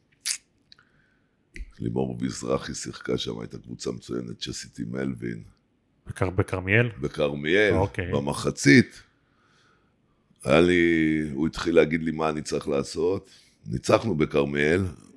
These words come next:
Speaker 1: ניצחנו אותם ולקחנו אליפות גם, והתחיל בינינו ויכוח, ובאיזה שלב ראיתי ש-, אז אמרתי לו,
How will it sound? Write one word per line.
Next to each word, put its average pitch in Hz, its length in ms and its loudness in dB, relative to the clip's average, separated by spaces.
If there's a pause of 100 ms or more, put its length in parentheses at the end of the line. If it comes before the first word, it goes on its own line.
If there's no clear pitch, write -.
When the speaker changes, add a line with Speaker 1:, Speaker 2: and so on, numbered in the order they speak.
Speaker 1:
ניצחנו 87 560 0
אותם 78 420 -2
ולקחנו 69 500 -4
אליפות 85 420 -4
גם, 67 260 2 (880)
והתחיל 73 440 6
בינינו 85 500 2
ויכוח, 98 640 4 (100)
ובאיזה 82 680 4
שלב 76 580 2 (220)
ראיתי 71 400 -2
ש-, - 160 -8 (1700)
אז 62 120 -2
אמרתי 110 320 0
לו, 87 480 6